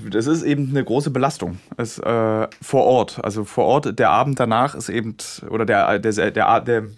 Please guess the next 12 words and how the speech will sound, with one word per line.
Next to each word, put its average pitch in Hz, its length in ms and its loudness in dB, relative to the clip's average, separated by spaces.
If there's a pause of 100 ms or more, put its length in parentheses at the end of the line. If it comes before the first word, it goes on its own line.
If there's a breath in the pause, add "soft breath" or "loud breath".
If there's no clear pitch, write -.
(540)
also 107 140 -8
der 104 220 0 (520)
unmittelbare 131 720 2
Zeitraum, 113 1120 0
nachdem 117 600 0
wir 104 100 2
etwas 107 160 -2
erlebt 107 300 0
haben, 95 280 0
ist - 200 -8
schwer. 87 340 2
Also 95 300 -2